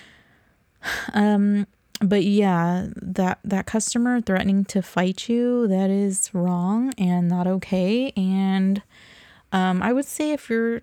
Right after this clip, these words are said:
safety is being jeopardized like that, or if you feel that there's a true threat, go, go walk away immediately. And, <laughs> and when I say walk away, make sure you're, like, looking over your shoulder because you don't know what that person's gonna do. Um,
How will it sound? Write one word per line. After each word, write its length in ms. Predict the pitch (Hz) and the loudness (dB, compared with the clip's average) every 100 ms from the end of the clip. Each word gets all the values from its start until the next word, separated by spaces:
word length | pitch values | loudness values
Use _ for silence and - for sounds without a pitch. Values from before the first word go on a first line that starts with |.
| _ | _
safety 480 | - 170 170 - 196 | -6 -2 -2 -2 0
is 140 | 196 | 0
being 580 | 180 185 185 180 175 - _ _ | 0 0 2 0 -2 -4 _ _
jeopardized 720 | - 165 160 180 180 185 185 | -4 -2 0 0 2 0 0
like 220 | 202 196 - | -2 -2 -2
that, 300 | 180 180 180 | 0 0 -2
or 180 | 165 | -4
if 180 | 170 _ _ - | -8 _ _ -10
you 180 | 175 196 | -4 -2
feel 200 | - 185 | 0 0
that 100 | 180 | 2
there's 220 | 170 170 | 0 0
a 40 | |
true 300 | 170 - 180 | -4 -2 -2
threat, 420 | 170 165 170 175 - _ - - - _ _ _ _ _ - | 0 0 0 0 -2 _ -20 -20 -20 _ _ _ _ _ -2
go, 480 | 220 208 208 214 196 | 2 4 4 0 0
go 140 | 220 | 0
walk 280 | 196 180 180 | 0 0 0
away 200 | 170 165 | 0 0
immediately. 880 | 170 160 160 165 - 156 160 165 202 | 0 0 -2 -4 -4 -4 -4 -6 -6
And, 180 | 180 180 220 - | -4 -2 -2 -4
<laughs> 100 | - | -6
and 120 | 202 | 0
when 140 | 226 208 | 2 2
I 80 | |
say 160 | 220 302 | 0 0
walk 300 | 247 226 - | 2 0 0
away, 300 | 190 190 226 | 0 4 4
make 220 | 226 208 | 2 0
sure 180 | - 202 | -2 -2
you're, 100 | 196 | 0
like, 200 | 185 - | -2 -2
looking 300 | 160 156 160 | -4 -2 -2
over 180 | 160 180 | 0 0
your 100 | 170 | 0
shoulder 380 | 175 165 202 240 | 2 2 2 0
because 340 | 190 170 - | -2 -6 -8
you 60 | 196 | -12
don't 160 | 170 | -8
know 140 | 180 165 | -6 -6
what 140 | - - | -8 -12
that 140 | - | -12
person's 280 | - 180 185 | -8 -4 -2
gonna 160 | 175 170 | -2 -2
do. 200 | 190 311 - - - - - - | -2 -4 -10 -20 -20 -20 -14 -8
Um, 400 | 185 175 175 | -4 -4 -6